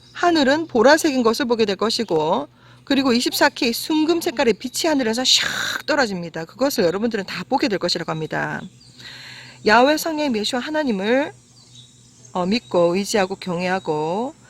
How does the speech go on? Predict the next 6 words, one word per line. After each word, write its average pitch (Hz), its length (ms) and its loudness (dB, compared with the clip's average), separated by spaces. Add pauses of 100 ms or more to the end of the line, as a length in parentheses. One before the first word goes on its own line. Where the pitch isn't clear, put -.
(140)
하나님께서 240 380 0
보여주신 190 400 -2
모든 185 220 -4
비전들을 175 380 0
저는 190 340 -2
믿습니다. 160 920 -4